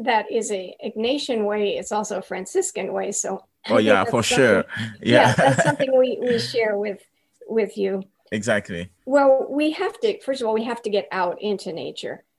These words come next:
Speaker 1: We have to relate to it. And there's, there are some beautiful parts in the encyclical where he talks about the grammar of nature, which was also a favorite concept of Benedict the sixteenth. And that nature, nature is in itself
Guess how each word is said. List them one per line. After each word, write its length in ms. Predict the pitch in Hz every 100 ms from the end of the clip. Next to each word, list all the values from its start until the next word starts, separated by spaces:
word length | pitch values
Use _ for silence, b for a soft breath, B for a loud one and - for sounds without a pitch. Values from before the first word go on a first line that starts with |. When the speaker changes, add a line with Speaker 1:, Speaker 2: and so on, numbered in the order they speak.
| -
Speaker 1:
We 140 | 226
have 260 | 226 226 -
to 80 | 202
relate 460 | 196 190 190 202
to 160 | 202 180
it. 180 | 160 - b b b _ _
And 100 | 262
there's, 140 | 262 254 254
there 140 | 247
are 40 |
some 220 | 247 254 240
beautiful 560 | 262 311 330 285 226
parts 320 | 220 254 254 254
in 100 | 240
the 80 | 214
encyclical 520 | 208 240 233 226 208
where 160 | 208
he 140 | 208 202
talks 380 | 214 254 269 -
about 200 | 214 -
the 80 | 202
grammar 520 | 190 190 208 214 226
of 140 | 226
nature, 500 | 220 226 226 233 226
which 220 | 220 220 240
was 160 | 226
also 640 | 233 262 - 240 220 214 b b b b -
a 80 | 220
favorite 720 | 220 226 233 233 220 175 - -
concept 500 | - 220 214 214 208
of 180 | 151 202 190
Benedict 420 | 202 196 185 -
the 80 | 185
sixteenth. 760 | - - - - 262 240 - - _ _ _ _ _ _ _ _
And 300 | 254 240 240 -
that 240 | 240 233 226
nature, 680 | 262 320 403 - 294 240 - - _ _ _ 247
nature 360 | 254 285 330
is 140 | 277 254
in 100 | 233
itself 460 | 208 - 233 233